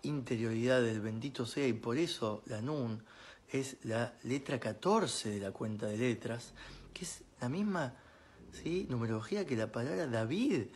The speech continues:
que es el linaje del Redentor. Esta letra tan maravillosa que uno medita, ¿sí?, y que en arameo significa pez,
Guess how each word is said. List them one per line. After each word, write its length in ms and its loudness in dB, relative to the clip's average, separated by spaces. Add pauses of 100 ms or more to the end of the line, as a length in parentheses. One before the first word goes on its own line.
(260)
que 220 4
es 220 -4
el 240 4
linaje 600 2
del 200 2
Redentor. 880 2 (680)
Esta 380 0
letra 560 0
tan 180 -6
maravillosa 800 -2
que 60 -4
uno 120 -2
medita, 600 -4 (800)
¿sí?, 340 -2 (100)
y 140 -2
que 360 -2 (420)
en 460 0
arameo 500 2
significa 760 -4
pez, 500 -2